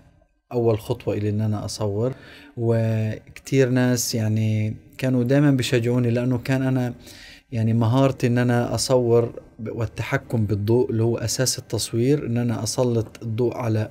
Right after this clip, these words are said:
قضية معينة، إيه، يعني أوضحها للعالم ب-، ب-، بطريقة، ب-، بطريقة ورسالة يفهمها العالم، يعني حتى يفهمها ال-، ال-،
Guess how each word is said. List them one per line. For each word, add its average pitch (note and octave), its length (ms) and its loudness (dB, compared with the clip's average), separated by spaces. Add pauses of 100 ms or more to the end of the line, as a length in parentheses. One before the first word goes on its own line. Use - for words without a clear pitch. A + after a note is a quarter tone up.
(100)
قضية B2 340 0
معينة، A#2 640 0 (720)
إيه، A2+ 560 0 (240)
يعني A2+ 380 -2
أوضحها A#2 540 0
للعالم A#2 640 2 (100)
ب-، A2 320 -4
ب-، A2 160 -4
بطريقة، C#3 720 -2 (120)
ب-، A2 440 -4
بطريقة B2 640 0
ورسالة B2+ 600 2
يفهمها B2 520 0
العالم، A#2+ 460 0 (600)
يعني A2 360 0
حتى C#3+ 320 -2
يفهمها A#2 360 0
ال-، G#2+ 220 2
ال-، G#2+ 640 -4